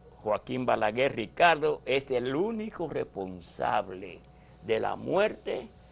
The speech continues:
de Francisco Alberto Camaño Deñó. Y esto lo dije así mismito como se lo estoy diciendo a usted en el mil novecientos ochenta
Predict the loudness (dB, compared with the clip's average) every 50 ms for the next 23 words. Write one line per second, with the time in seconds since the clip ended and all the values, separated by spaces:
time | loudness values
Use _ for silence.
0 | -20 -20 -20 -20 -20 -20 -20 -20 -20 -18 -16 -4 4 6 6 8 6 4 2 -2
1 | -8 -18 -20 -20 -20 -20 -20 -8 0 0 0 0 0 -4 -6 -8 -8 -4 -2 -2
2 | -2 -2 -2 -2 -2 -2 -2 -4 -2 -4 -4 -4 -2 -4 -6 -6 -6 -6 -6 -6
3 | -6 -4 -6 -6 -6 -6 -6 -6 -6 -8 -10 -10 -10 -4 0 2 4 8 10 10
4 | 10 8 6 4 2 2 4 2 2 2 2 2 0 0 0 0 0 2 2 2
5 | 2 2 2 0 0 0 -2 -4 -4 -2 -2 0 -2 0 0 0 0 -2 -4 -2
6 | -2 -2 -2 -2 -4 -6 -6 -6 -6 -4 0 0 0 2 2 -2 -4 0 0 0
7 | 0 0 -2 -4 -2 -4 -6 -6 -8 -14 -16 -4 0 0 2 4 4 2 2 2
8 | 0 -2 -2 -2 -4 -4 -4 -4 -4 -4 -2 -2 -2 -4 -4 -8 -8 -6 -4 -4
9 | -6 -4 -4 -2 -2 -2 -4 -4 -6 -4 -4 -4 -4